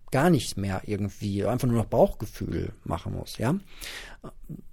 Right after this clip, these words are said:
Das heißt für mich halt eben nicht und das bedeutet eher, dass, ja, so ein Prozess der ständigen Verbesserung stattfindet.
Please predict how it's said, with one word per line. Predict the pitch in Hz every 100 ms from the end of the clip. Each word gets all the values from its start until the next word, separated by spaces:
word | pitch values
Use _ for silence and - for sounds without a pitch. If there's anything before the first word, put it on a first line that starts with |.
| -
Das | 123 117
heißt | 139 135 -
für | -
mich | 135 -
halt | 123 -
eben | 123 110
nicht | 131 143 -
und | 107 101 104 - - - - -
das | - 110 - - - -
bedeutet | 131 120 120 -
eher, | 120 120
dass, | 117 107 - 147
ja, | 135 123 104 107 127 - - - - - -
so | 120 120
ein | 107 110
Prozess | - 110 127 123 -
der | 120
ständigen | - 123 120 117
Verbesserung | 110 120 139 - - 98
stattfindet. | - 95 - 101 92 87